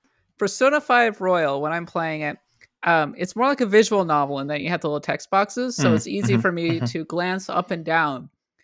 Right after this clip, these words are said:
Speaker 1: between the story. I can read and then watch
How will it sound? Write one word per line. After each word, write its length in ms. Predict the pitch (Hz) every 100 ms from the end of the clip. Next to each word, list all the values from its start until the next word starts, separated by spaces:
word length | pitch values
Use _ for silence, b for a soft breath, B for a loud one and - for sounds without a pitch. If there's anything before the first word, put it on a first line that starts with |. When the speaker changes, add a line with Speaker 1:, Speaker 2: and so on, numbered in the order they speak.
| _ -
Speaker 1:
between 340 | 156 185 165
the 80 | 151
story. 560 | - 180 160 143 135 - _ _
I 120 | 190
can 160 | 240 233
read 420 | 190 196 214 208 - -
and 240 | 190 180
then 160 | 165 156
watch 520 | 151 139 - -